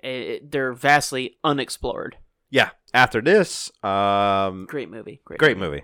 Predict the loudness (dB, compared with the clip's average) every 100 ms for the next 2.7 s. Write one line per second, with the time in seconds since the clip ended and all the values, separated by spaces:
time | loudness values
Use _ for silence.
0 | -8 -4 -4 -2 -2 -2 -6 -18 -20 -8
1 | -6 -2 -2 -2 -4 -4 -4 -6 -6 -4
2 | -4 -6 -8 -8 -8 -10 -12